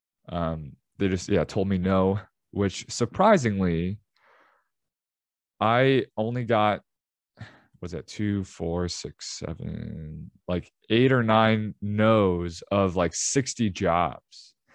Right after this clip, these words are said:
But it's important to have all of these details saved so you know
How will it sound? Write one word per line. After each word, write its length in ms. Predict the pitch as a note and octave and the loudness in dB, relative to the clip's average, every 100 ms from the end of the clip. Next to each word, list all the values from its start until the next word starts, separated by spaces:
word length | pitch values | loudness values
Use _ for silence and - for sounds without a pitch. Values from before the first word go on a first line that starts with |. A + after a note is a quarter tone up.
| - - _ _ _ | -20 -20 _ _ _
But 140 | B2+ | 0
it's 120 | B2+ | 0
important 680 | C3 A#2+ - - A#2+ A2 G#2 _ _ _ _ - | -4 -8 -4 -4 -2 -6 -8 _ _ _ _ 0
to 100 | B2+ | 2
have 240 | C3+ B2+ | 4 2
all 200 | A2 A#2 | 4 4
of 120 | A2 | 4
these 180 | G#2+ G2 | 0 -2
details 640 | - A#2 C3 C3 G2 F#2+ | -2 0 0 0 -2 -2
saved 680 | - - C3+ D#3 F#2 F2+ G2+ - | -4 0 2 4 2 -2 -6 -18
so 220 | - - | -12 -4
you 220 | G#2+ G#2+ G#2 | -2 -2 -2
know 540 | G2+ G#2 G2+ G2+ | 0 2 2 0